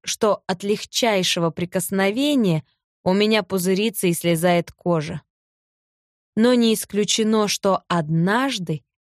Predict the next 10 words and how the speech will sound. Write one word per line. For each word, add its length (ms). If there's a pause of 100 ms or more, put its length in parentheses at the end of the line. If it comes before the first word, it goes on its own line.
(340)
я 280
поделюсь 640
этим 360
со 200
своими 500
новыми 560
друзьями, 840 (520)
если 420
дружба 400
пройдет 680